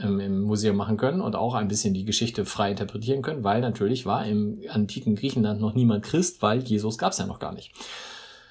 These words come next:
Das interessiert sie aber nicht, weil sie sagt, "Jesus came first" und es kann gar nicht sein, dass vorher schon was anderes war. Interessante Interpretation.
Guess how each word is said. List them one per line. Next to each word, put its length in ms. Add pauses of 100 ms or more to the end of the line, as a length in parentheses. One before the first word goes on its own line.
(540)
Das 420 (440)
interessiert 400
sie 140
aber 100
nicht, 220
weil 160
sie 100
sagt, 320 (100)
"Jesus 440
came 220
first" 580
und 400
es 220
kann 200
gar 120
nicht 120
sein, 200
dass 120
vorher 300
schon 160
was 100
anderes 320
war. 240 (1160)
Interessante 720
Interpretation. 800